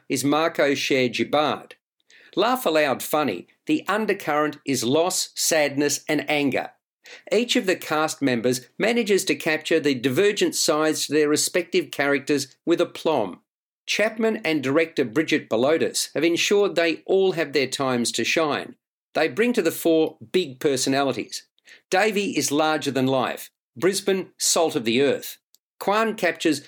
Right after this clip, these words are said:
Lucy's search for meaning, while as Kim Hahn, Liu is looking to escape years of rigid confinement.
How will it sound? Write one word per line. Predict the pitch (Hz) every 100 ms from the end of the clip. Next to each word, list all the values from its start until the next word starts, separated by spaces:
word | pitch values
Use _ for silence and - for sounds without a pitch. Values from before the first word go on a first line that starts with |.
| _
Lucy's | 165 208 214 202 156 -
search | 185 170 -
for | 165
meaning, | 160 175 165 113 82 - _
while | - 165 170
as | 160
Kim | - 233
Hahn, | 180 180 151 107 117 - _
Liu | 190 214 226
is | 180 -
looking | 175 175 160
to | 160
escape | - 170 160 151
years | 139 165 180 175 160
of | 127 -
rigid | 135 127 127 -
confinement. | 113 107 160 160 139 90 -